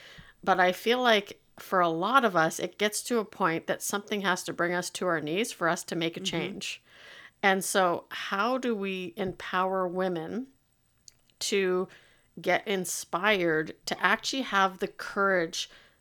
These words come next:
Speaker 1: to really start to take action towards that change, right? Because it's, it's just like when you diet.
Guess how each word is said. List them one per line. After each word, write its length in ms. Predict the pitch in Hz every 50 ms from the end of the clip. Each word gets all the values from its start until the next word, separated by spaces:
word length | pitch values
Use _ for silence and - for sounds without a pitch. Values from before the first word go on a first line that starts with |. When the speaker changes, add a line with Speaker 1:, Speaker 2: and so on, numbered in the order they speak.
| _ _
Speaker 1:
to 140 | - - 196
really 320 | 185 185 196 202 214 226 233
start 260 | 233 - 214 190 -
to 80 | - 180
take 260 | - - 190 170 -
action 380 | - 143 165 170 - - 180 170
towards 420 | 165 - - 185 170 170 170 - -
that 240 | - 156 127 - -
change, 460 | - - - 170 143 98 - - -
right? 180 | 180 - -
Because 320 | - 185 - - 185 175 180
it's, 160 | 180 170 - -
it's 140 | 220 202 -
just 180 | - 208 - -
like 160 | 202 190 -
when 100 | 202 185
you 120 | 180 170 156
diet. 600 | 156 165 143 135 151 160 139 123 - - -